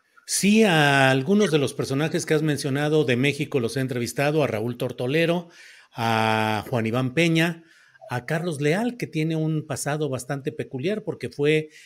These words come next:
diputado a nombre de Morena en Nuevo León, pero llegado por la alianza con el Partido Encuentro Social, Encuentro Social, el pes,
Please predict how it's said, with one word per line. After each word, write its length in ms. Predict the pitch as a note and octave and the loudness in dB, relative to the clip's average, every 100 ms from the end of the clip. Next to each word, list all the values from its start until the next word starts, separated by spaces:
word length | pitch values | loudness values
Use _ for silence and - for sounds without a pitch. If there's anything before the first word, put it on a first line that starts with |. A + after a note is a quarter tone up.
| _ | _
diputado 920 | C3 C3 C#3 C3 - E3 D#3+ E3+ - - | -4 -4 -2 -4 0 0 2 0 0 -4
a 120 | B2+ | -4
nombre 400 | C#3 E3+ E3 D#3+ | 0 0 0 0
de 120 | E3 | 0
Morena 760 | E3+ D#3+ E3 E3+ E3 F3 G3+ _ _ _ _ | 0 0 2 2 0 -2 -4 _ _ _ _
en 340 | B2+ A#2+ A#2+ | -6 -4 -2
Nuevo 240 | A#2 A#2+ B2 | -2 0 2
León, 460 | D3 F3+ E3 G3 _ _ _ | 4 4 0 -4 _ _ _
pero 320 | C#3+ C3+ C3+ | 0 2 2
llegado 560 | C3 C3+ C3 E3 E3+ E3 | 2 0 2 2 0 -2
por 160 | C#3+ B2 | -4 -2
la 100 | A#2+ | -2
alianza 440 | A#2+ D3 C#3 D3 | -2 -4 -4 -8
con 140 | C3 | -6
el 120 | A#2 A2+ | -8 -8
Partido 320 | A#2 - C#3 | -10 -6 -6
Encuentro 640 | A#2+ C3 C3 C3+ C3 B2 | -6 -8 -6 -6 -6 -6
Social, 440 | B2+ B2 D3 D3 | -8 -6 -6 -4
Encuentro 800 | - C3+ A#2+ D3 A#2 D3 C#3 A#2+ _ _ | -4 -6 -6 -6 -4 -2 -2 -4 _ _
Social, 560 | - D3 - G#3 D#3+ - _ - _ | -2 0 4 4 2 -6 _ -20 _
el 220 | D3 B2+ | -4 -2
pes, 440 | - G3 G3 - | 4 4 2 -4